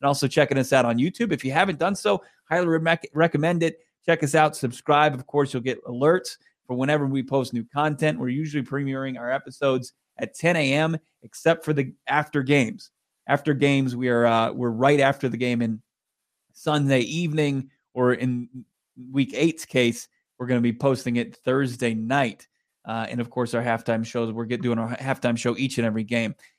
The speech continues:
Talking about the spread, bet online dot A G, it's seventeen and a half, and BetOnline is back and better than ever. New web interface to start the basketball season with more props, odds, and lines than ever before. And it remains your number one spot to bet on all your football action this season as well.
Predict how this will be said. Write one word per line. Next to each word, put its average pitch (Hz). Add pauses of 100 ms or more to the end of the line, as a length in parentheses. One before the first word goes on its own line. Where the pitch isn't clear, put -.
(200)
Talking 175
about 160
the 139
spread, 165
bet 160
online 151
dot 139
A 135
G, 143
it's 127
seventeen 143
and 120
a 120
half, 151
and 120 (240)
BetOnline 180
is 143
back 160
and 135
better 143
than 120
ever. 123
New 151
web 156
interface 120
to 123
start 135
the 127
basketball 135
season 123
with 113
more 127
props, 131
odds, 123
and 117
lines 123
than 120
ever 120
before. 131 (320)
And 123
it 127 (160)
remains 175
your 165
number 143
one 131
spot 123
to 127
bet 127
on 123
all 139
your 143
football 143
action 117
this 113
season 117
as 110
well. 151